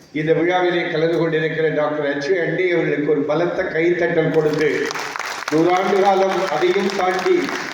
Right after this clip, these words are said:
நான் வணங்குகிற காஞ்சி மாமுனிவர் போல, காஞ்சி மகாபெரியவர் போல நூறாண்டு காலம் வாழ்ந்து இந்த உலகத்தில் பல்வேறு திருப்பணிகளை அவர் செய்ய வேண்டும் என்று அன்போடு கேட்டுக்கொள்கிறேன். வானூறு மதியம் போலும், வளர்பொன்னி நதியும் போலும்,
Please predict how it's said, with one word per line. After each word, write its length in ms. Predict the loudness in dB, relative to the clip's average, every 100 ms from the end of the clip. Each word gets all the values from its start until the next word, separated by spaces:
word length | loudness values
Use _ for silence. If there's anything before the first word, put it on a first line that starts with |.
| -8 -10 -10 -10 -4
நான் 200 | -2 0
வணங்குகிற 520 | 0 0 0 0 0
காஞ்சி 520 | 0 -2 -2 -4 -4
மாமுனிவர் 800 | -2 0 0 0 0 2 2 2
போல, 200 | 2 2
காஞ்சி 480 | 0 -2 -2 -4 -4
மகாபெரியவர் 840 | -2 0 -2 -2 2 4 4 2
போல 480 | 2 2 2 0 -4 -8 -14 -10
நூறாண்டு 500 | 0 2 2 2 2
காலம் 300 | 2 2 2
வாழ்ந்து 340 | 2 4 4 4
இந்த 200 | 4 4
உலகத்தில் 600 | 2 2 0 2 2 2
பல்வேறு 440 | 2 4 4 4 4
திருப்பணிகளை 600 | 4 2 2 2 2 2
அவர் 200 | 2 0
செய்ய 280 | 0 2 2
வேண்டும் 300 | 2 2 2
என்று 180 | 2 0
அன்போடு 340 | 0 0 0
கேட்டுக்கொள்கிறேன். 1000 | 0 -4 -6 -4 -4 -2 -2 -2 -4 -12 -16 -20 -20 -6
வானூறு 480 | -2 0 4 6
மதியம் 480 | 6 2 0 0 0
போலும், 500 | 2 2 0 -4 -10 -12 -18 -6
வளர்பொன்னி 560 | -2 0 2 2 2 2
நதியும் 460 | 2 2 2 2
போலும், 560 | 2 4 4 2 -2 -12